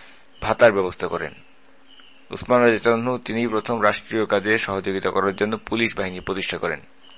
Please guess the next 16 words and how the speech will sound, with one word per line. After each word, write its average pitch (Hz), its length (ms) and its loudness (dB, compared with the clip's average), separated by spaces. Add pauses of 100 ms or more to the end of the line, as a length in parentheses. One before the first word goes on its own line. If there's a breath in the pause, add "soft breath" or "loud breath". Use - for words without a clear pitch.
(220)
তিনি 104 240 -6
প্রথম 110 320 -4
কুরআনকে 113 460 4
একত্রিত 104 380 -2
করেন, 87 260 -2 (560 loud breath)
সকল 120 360 4
আয়াতকে 113 440 4
একত্রিত 117 460 -2
করে 110 280 2 (480 loud breath)
তিনি 110 260 -4
কুরআনের 120 500 4
অনেকগুলো 120 440 2
কপি 113 280 0
তৈরি 104 240 -2
করেন 107 280 2
এবং 98 240 -2